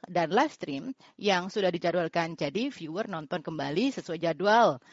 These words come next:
dan kembali nonton konten Anda. Kemudian yang terakhir adalah content hub. Misalnya F A Q, misalnya pertanyaan umum, atau juga mendalami topik yang ter-, menarik.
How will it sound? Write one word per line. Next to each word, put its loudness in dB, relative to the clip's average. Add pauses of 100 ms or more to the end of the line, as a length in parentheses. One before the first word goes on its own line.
(140)
dan 2
kembali 4
nonton -4
konten -6
Anda. 2
Kemudian 0
yang 4
terakhir 6
adalah 4
content 2
hub. 2 (320)
Misalnya 4
F -2
A -2
Q, 0
misalnya 0
pertanyaan -4
umum, 2 (240)
atau -2
juga -2
mendalami 2
topik -2
yang -6 (160)
ter-, -8
menarik. 2